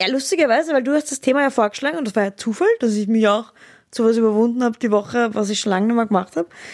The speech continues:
Aber generell waren so ein paar Sachen, äh, die ich in letzter Zeit probier, wo ich mir denk, das ist, das ist grad alles viel Überwindung und ich glaub,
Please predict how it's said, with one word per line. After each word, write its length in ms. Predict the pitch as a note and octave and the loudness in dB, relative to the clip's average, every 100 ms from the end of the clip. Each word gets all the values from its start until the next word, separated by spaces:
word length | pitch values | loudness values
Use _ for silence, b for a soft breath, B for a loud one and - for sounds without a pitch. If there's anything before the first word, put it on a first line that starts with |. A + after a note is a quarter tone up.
| B B B | B B B
Aber 420 | A3+ A3+ A3+ A3 _ | 0 2 2 0 _
generell 580 | A3+ B3 D#4 A#3+ G#3 C#4+ | -2 0 0 2 0 2
waren 180 | D4 B3 | 0 0
so 80 | B3+ | -4
ein 140 | A#3 | -4
paar 180 | - D4+ | -2 -2
Sachen, 560 | - A#3 G#3 D#4 D#4 - - | -2 -2 -4 -8 -8 -10 -2
äh, 380 | A#3 A#3 A#3 A3+ - | 0 2 0 -2 -2
die 60 | |
ich 100 | A#3+ | 0
in 80 | C4 | 2
letzter 360 | A3+ G#3+ - C4 | 2 0 -2 -4
Zeit 80 | C4 | -2
probier, 480 | B3 - B3 D#4 | -4 0 2 2
wo 60 | B3 | 2
ich 40 | B3 | 0
mir 120 | B3+ | 2
denk, 240 | A#3+ A#3+ - b b b b b b _ _ | 0 0 -4 b b b b b b _ _
das 180 | B3+ A3+ | -2 -2
ist, 280 | A#3+ - - | -2 -4 -4
das 80 | A#3 | -6
ist 180 | B3 - | -4 -2
grad 180 | C4 B3+ - - | -2 -2 -14 -4
alles 380 | G3 C4 F4 - | -2 0 -2 -4
viel 320 | - C4+ D#4 | -4 0 2
Überwindung 600 | D4+ C#4 B3+ D4 D#4 F4 | 2 2 2 2 0 0
und 120 | E4+ | 0
ich 140 | C4+ - | -2 0
glaub, 400 | A#3+ G#3+ C4 | 0 0 -4